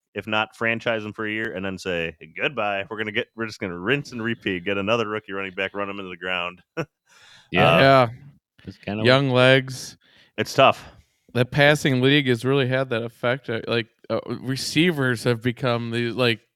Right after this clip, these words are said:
Speaker 3: super valuable commodities. Like,
Speaker 1: Yeah, which
Speaker 3: but
Speaker 1: makes
Speaker 3: now
Speaker 1: Jahmyr
Speaker 3: run-
Speaker 1: Gibbs so valuable, maybe compared to the normal running back, 'cause what the Lions have, uh,
Speaker 3: Oh,
Speaker 1: reportedly been
Speaker 3: yeah.
Speaker 1: doing with him, he's very excited about moving him out in the slot, making him almost like a fourth wide receiver slash,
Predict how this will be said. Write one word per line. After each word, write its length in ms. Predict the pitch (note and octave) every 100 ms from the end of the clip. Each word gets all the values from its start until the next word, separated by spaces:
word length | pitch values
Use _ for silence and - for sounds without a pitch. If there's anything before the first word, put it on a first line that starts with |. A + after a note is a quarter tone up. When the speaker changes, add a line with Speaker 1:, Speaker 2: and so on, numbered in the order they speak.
| _ A2+
Speaker 3:
super 460 | - - A#2+ A#2+ A2+
valuable 560 | A2+ A#2 A2+ A2 A2
commodities. 840 | A2 A#2+ A2 A2 A2 A2 A2 A2 - - _ _ _ F#3+ - -
Like, 360 | A#2 B2 A2+ - _ _ _ -
Speaker 1:
Yeah, 320 | - C#3+ A#2+
which 160 | D#2+ D3
Speaker 3:
but 80 | G#3
Speaker 1:
makes 160 | A3
Speaker 3:
now 80 | A#2
Speaker 1:
Jahmyr 220 | - -
Speaker 3:
run- 100 | A#2+
Speaker 1:
Gibbs 220 | A3 A#2+
so 140 | C#3 A#2
valuable, 840 | A2+ E3+ F3+ G#2+ G#2 G#2 G#2 G2+ G#2+
maybe 240 | A2 G#2
compared 280 | G#2+ G#2+ A2
to 40 | G#2
the 60 |
normal 320 | G2 B2 A#2+ F#2
running 200 | F2+ F2
back, 240 | F#2+ G2
'cause 380 | G2 F#2 F2+ F2
what 220 | F2 G2+
the 80 | F#2+
Lions 400 | G2+ A#2 A#2+ A2
have, 100 | G#2+
uh, 760 | F#2+ - _ _ _ _ _ A2
Speaker 3:
Oh, 40 |
Speaker 1:
reportedly 420 | F#2+ B2 B2 A#2 G#2+
been 120 | G2+
Speaker 3:
yeah. 60 |
Speaker 1:
doing 200 | G2+ C3
with 160 | C3 B2
him, 160 | B2 G#2+
he's 120 | G2
very 180 | A2 G2
excited 320 | - B2+ B2
about 280 | A2+ A#2+ G#2+
moving 260 | A2 G2+
him 100 | F#2+
out 140 | F#2+ F#2
in 60 | E2+
the 60 |
slot, 500 | - - A2 B2+ B2+
making 260 | G#2+ A2 A2+
him 100 | G#2
almost 320 | G#2+ G#2+ -
like 260 | G2+ F#2+ _ _ _ _ _ _
a 40 | G2+
fourth 320 | G#2+ A#2 A2+
wide 220 | A2 G#2+
receiver 680 | G2 - - A#2+ A2+ G2 F#2
slash, 560 | - G#2+ G#2+ G2 -